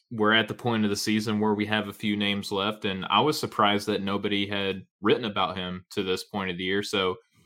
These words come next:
you know, Nathan does a great job of keeping our article database up to date, and as the season has progressed, we've just kept having Kaluma on there, and,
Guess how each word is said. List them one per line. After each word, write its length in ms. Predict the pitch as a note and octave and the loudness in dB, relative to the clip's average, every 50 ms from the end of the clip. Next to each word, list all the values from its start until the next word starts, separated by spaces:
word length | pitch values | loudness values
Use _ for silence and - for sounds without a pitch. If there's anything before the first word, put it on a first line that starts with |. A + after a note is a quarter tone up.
| _ _ _ _ - | _ _ _ _ -14
you 100 | - - | -8 -4
know, 80 | F#2+ F#2+ | -2 0
Nathan 320 | G2 G2+ G#2 G#2+ G#2+ A2 | 6 8 6 8 6 4
does 180 | G2+ G#2 G#2 G#2 | 4 4 2 2
a 60 | A2 | 2
great 240 | F#2 G2 G2+ G2+ F#2+ | 0 2 2 2 2
job 280 | E2+ G2+ F#2+ F#2+ F2+ G2 | 4 4 4 4 2 0
of 120 | - - | -6 -6
keeping 340 | - - G#2+ G#2 G#2 G2 G2 | -4 -4 -2 -2 -2 -4 0
our 200 | G2 F#2+ F#2+ F2 | 0 0 2 2
article 420 | - F#2+ G2 G2+ F#2+ - G2+ F#2 | 2 2 2 0 0 -4 -6 -4
database 500 | F2+ F#2+ F#2+ F#2 F2+ F#2+ G2 G2 G2+ - | -2 -2 -2 -2 -2 -2 -2 -2 -2 -4
up 140 | - D#2+ - | -6 -8 -8
to 100 | - G2 | -10 -10
date, 360 | F2 F#2 F2+ F#2+ G#2+ A2 - | -4 -2 0 0 0 -2 -4
and 220 | G2 F#2+ F#2 F2+ F2 _ _ _ _ _ _ _ | -6 -8 -8 -10 -12 _ _ _ _ _ _ _
as 200 | A2 A2 A2+ G2 | 4 6 6 4
the 60 | G2 | -2
season 360 | F#2+ - A#2+ A2 G#2 G#2+ G2+ G2 | -4 -2 -2 -2 -2 -2 -6 -6
has 140 | F#2+ F#2 | -8 -12
progressed, 480 | - - G2 F2 F#2 F#2 F#2+ G#2 G#2 - | -8 -8 -6 -2 -2 -2 -2 -2 -2 -4
we've 160 | A2+ G2+ F2+ | -6 -6 -4
just 300 | F#2 G2+ F#2 - - _ | -4 -6 -6 -6 -10 _
kept 260 | - - G#2 F#2+ - | -4 -4 -4 -4 -2
having 260 | G#2 G2+ G2 G2 G2 G2 | -2 -2 -2 -2 -4 -6
Kaluma 400 | - - G#2 G2+ G2+ G#2 G2+ G2 | -4 -4 -4 -2 -2 -2 -2 -2
on 380 | F#2+ F#2+ F2+ G#2+ B2 C3 A#2+ | -2 -2 0 0 0 0 -2
there, 260 | G2+ F#2+ F#2+ F#2+ G2 G2 | -4 -4 -4 -4 -4 -4
and, 260 | G2 F#2+ F#2 F#2 F#2 | -6 -6 -8 -10 -14